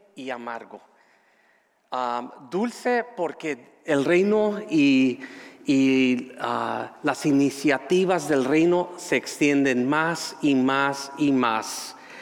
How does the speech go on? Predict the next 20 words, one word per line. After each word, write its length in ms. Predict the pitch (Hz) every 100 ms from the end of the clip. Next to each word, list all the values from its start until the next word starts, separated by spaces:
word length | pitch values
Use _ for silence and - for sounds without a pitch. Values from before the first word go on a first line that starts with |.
| - - -
Y 320 | 175 170 170
luego 420 | 160 226 302 147
incertidumbre 1120 | 214 220 214 208 196 208 196 202 330 339 185 156
a 80 |
veces 380 | 156 190 220 156
nos 180 | 170 139
espanta, 720 | 147 - 220 269 - 107 - - - - - - -
pero 320 | 151 143 139
en 380 | 151 143 139 131
la 220 | 131 135
incertidumbre 1000 | 131 135 - 139 120 127 147 190 233 277 262 - - - - - _ _
algo 260 | - 170 196
más 420 | 165 185 175 -
pasa. 540 | - 175 - - - - - - - - _ _ _ _ - -
Los 240 | 127 131 -
que 380 | 151 139 139 -
han 160 | 156
estado 380 | 175 - 175 170
un 160 | 175 175
poco, 680 | 185 165 185 180 180 165